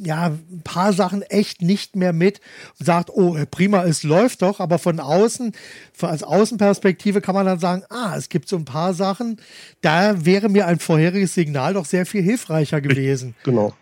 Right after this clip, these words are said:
Speaker 2: ja, ja.
Speaker 1: Und von daher, ohne Coach geht es einfach nicht und das ist etwas, das versuche ich also,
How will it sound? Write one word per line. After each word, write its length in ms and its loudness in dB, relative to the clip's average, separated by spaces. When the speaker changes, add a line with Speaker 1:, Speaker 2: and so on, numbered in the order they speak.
Speaker 2:
ja, 120 2
ja. 80 0
Speaker 1:
Und 180 -4
von 120 0
daher, 360 0
ohne 240 4
Coach 400 0
geht 240 0
es 120 0
einfach 440 -2
nicht 180 -2
und 80 -6
das 180 -2
ist 120 -8
etwas, 380 0
das 120 -2
versuche 320 0
ich 140 -2
also, 340 0